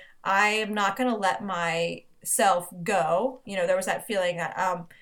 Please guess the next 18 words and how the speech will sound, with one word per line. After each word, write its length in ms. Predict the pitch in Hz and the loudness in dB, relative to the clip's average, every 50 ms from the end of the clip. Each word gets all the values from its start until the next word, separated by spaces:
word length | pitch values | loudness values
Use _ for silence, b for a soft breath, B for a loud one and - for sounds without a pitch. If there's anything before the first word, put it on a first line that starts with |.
| b b - | b b -2
"My 160 | 190 196 196 | 0 0 2
body 680 | 185 202 196 196 208 208 208 202 190 190 185 175 175 185 | 2 2 2 2 2 2 0 -4 -4 -6 -8 -8 -8 -8
is 160 | 196 - - | -6 -6 -6
changing, 680 | - 254 247 254 262 247 277 269 262 262 254 254 254 247 | -2 0 2 2 2 2 2 2 2 2 2 0 -2 -4
and 540 | - 202 202 208 196 190 185 180 175 175 - - | -4 -4 -4 -2 -2 -2 -2 -4 -4 -8 -6 -6
I 100 | 190 196 | -4 -4
need 100 | 202 190 | -4 -4
to 60 | 190 196 | -4 -4
stay 200 | - 196 175 175 | -4 -4 -4 -2
young 320 | 170 190 196 208 226 226 | 0 0 0 0 0 -2
and 120 | - 208 180 | -4 -6 -10
beautiful 520 | 175 185 185 202 208 208 - 196 196 196 185 | -8 -8 -8 -8 -8 -6 -6 -4 -2 -2 -2
if 140 | 185 - | -2 -2
I 40 | 190 | -4
wanna 160 | 175 170 165 165 | -4 -4 -6 -6
keep 160 | - 135 - | -10 -12 -12
my 120 | 131 151 | -10 -10
husband, 640 | 165 180 220 233 226 - - 254 254 247 247 247 247 | -4 -2 -2 -2 -2 -2 0 0 2 2 2 0 -2